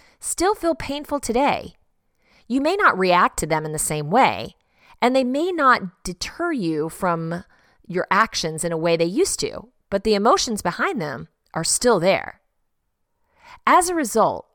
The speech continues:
we're in a constant race to avoid pain and seek pleasure. Some people understand that to grow, they must change, and to change, pain is unavoidable. Those people will take the helm of some aspects of their lives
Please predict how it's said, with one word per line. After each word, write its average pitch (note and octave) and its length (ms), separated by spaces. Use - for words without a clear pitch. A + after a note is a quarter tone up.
we're A3 240
in E4 120
a F#3 40
constant - 680
race E3 360
to D#3+ 120
avoid D#3+ 360
pain D3 420
and F#3 160
seek A#3+ 240
pleasure. D4+ 520
Some D4 220
people G3 280
understand E3 600
that D3+ 300
to F3+ 100
grow, E3 640
they F#3 120
must F3 220
change, - 580
and D3 80
to F3 80
change, F3+ 720
pain E3+ 640
is F#3+ 200
unavoidable. D#3 720
Those F4+ 200
people D#4+ 340
will G3+ 120
take G3+ 300
the G3 80
helm A3 380
of E3 100
some A#3 300
aspects - 500
of D#3 80
their F3+ 140
lives F#3+ 580